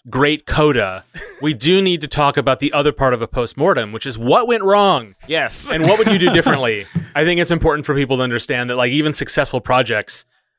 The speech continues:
Speaker 1: you know, have things you immediately recognize as mistakes.
Speaker 2: Right.
Speaker 1: I'm not assuming, but let's hear it. Uh, what,
Speaker 2: <laughs>
Speaker 1: what didn't work? What, uh, what would you do differently, um, if you could go back years? 'Cause it would take that to make the changes that, that you'd be talking about.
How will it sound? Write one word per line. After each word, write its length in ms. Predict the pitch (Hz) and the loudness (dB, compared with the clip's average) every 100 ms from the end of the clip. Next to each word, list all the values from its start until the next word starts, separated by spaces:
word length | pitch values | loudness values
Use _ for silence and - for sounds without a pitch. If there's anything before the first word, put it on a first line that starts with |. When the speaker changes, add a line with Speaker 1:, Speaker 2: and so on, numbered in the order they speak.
| _ | _
Speaker 1:
you 120 | - 123 | -8 -4
know, 200 | 110 104 | -4 -2
have 260 | 135 123 - _ - | -2 -4 -8 _ -6
things 320 | 165 156 135 | -2 -2 -2
you 200 | 135 135 143 | 0 0 0
immediately 580 | 151 151 196 175 143 143 | 0 2 2 2 2 2
recognize 460 | 139 123 123 120 117 | 2 0 -4 -4 -4
as 120 | 107 | -6
mistakes. 440 | 110 117 98 - | -4 -4 -6 -8
Speaker 2:
Right. 220 | 104 98 - - | -8 -8 -8 -4
Speaker 1:
I'm 120 | 165 | 0
not 220 | 170 156 - | 2 0 0
assuming, 520 | - 226 139 98 117 _ 202 - | 0 0 0 -4 -12 _ -14 -4
but 180 | 170 170 | -2 2
let's 180 | 208 - | 2 2
hear 160 | 294 | 2
it. 120 | 139 - - | 0 -4 -2
Uh, 180 | 151 139 | 2 2
what, 440 | 139 190 269 247 | 2 2 2 -2
Speaker 2:
<laughs> 0 | |
Speaker 1:
what 220 | - 214 - | 2 0 2
didn't 240 | 214 190 | -2 2
work? 260 | 202 196 - - | 2 0 -2 -8
What, 340 | - 165 170 - | -4 -2 -2 0
uh, 260 | 170 165 147 | 2 4 2
what 100 | 180 | 0
would 80 | 185 | -2
you 100 | 185 | -2
do 140 | 170 | -2
differently, 560 | 147 170 143 147 131 127 _ _ _ - | 0 -2 0 0 0 -2 _ _ _ -2
um, 300 | 143 127 127 | 0 2 0
if 160 | 165 - | -4 -4
you 140 | 139 | -6
could 240 | - 165 131 | -2 -2 2
go 120 | 151 | 2
back 200 | 143 127 | 2 -2
years? 500 | 107 151 151 131 113 - | -6 -2 0 0 -2 -2
'Cause 140 | 131 | -2
it 60 | 135 | -4
would 100 | 117 | -2
take 260 | - 151 | -2 -2
that 240 | - 101 98 | -4 -8 -8
to 60 | 120 | -12
make 200 | 110 - | -12 -14
the 60 | |
changes 400 | 107 120 110 104 | -14 -14 -14 -14
that, 140 | 107 101 - | -16 -16 -18
that 120 | 104 | -20
you'd 120 | - 101 | -20 -20
be 60 | |
talking 260 | 101 98 - | -18 -18 -20
about. 180 | 90 | -20